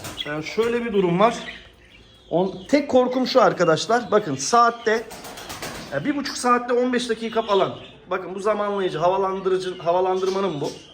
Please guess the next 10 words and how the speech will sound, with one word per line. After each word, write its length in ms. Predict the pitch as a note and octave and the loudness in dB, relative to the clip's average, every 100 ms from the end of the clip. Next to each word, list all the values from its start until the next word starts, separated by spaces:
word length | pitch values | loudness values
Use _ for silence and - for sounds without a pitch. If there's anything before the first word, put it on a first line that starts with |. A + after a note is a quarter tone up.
| - - - - - - - - C#3+ | -20 -20 -20 -20 -20 -20 -20 -8 2
E, 160 | D#3+ | 2
bir 100 | C4+ | 2
buçuk 220 | C#4 - - | -4 -4 4
saatte 340 | A#3 A3+ A#3+ | 6 6 6
on 160 | A#3+ A#3+ | 2 2
beş 140 | A3+ | 2
dakika 260 | A#3 A#3 A#3+ | 0 2 2
falan 280 | A#3 A3 | 6 6
çalışıyor 500 | G#3+ A3+ A3+ A3 A#3+ E3+ | 6 4 2 2 4 4
bu. 160 | A3+ | 2